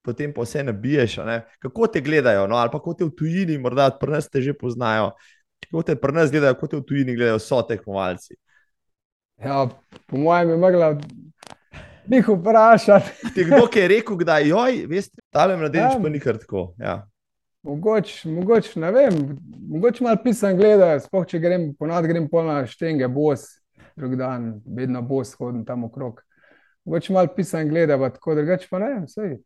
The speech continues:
Speaker 2: Tako so se tako navadili skozi ves ta čas, da sem pač tak, to, da sem tak bos pa zgoraj brez. In ne vem, mogel bi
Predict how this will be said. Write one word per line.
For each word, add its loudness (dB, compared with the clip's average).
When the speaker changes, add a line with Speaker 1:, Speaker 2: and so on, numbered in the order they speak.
Speaker 2:
Tako 4
so 0
se 2
tako -4
navadili 2
skozi -6
ves -4
ta 2
čas, 0
da -6
sem -12
pač -8
tak, -4
to, -10
da -20
sem -14
tak -10
bos -8
pa -8
zgoraj -6
brez. -6
In -20
ne 2
vem, 4
mogel 8
bi 6